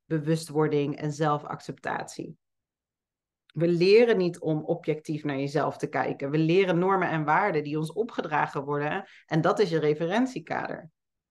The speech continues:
Dus daarom is het vaak een uitdaging.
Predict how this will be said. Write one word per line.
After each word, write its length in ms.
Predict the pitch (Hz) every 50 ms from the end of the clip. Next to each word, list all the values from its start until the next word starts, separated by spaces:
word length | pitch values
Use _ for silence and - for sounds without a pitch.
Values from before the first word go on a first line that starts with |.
| _ _ _ _ _ _ _ _ _ _ _ _ _ _ _ _ _ _
Dus 460 | - 180 180 185 180 180 - - - -
daarom 460 | - 151 175 180 196 220 220 190 160
is 100 | 156 151
het 120 | 156 151 -
vaak 220 | - 156 156 160
een 100 | 175 175
uitdaging. 800 | - 196 226 233 226 - - 175 160 - - - - - 170 165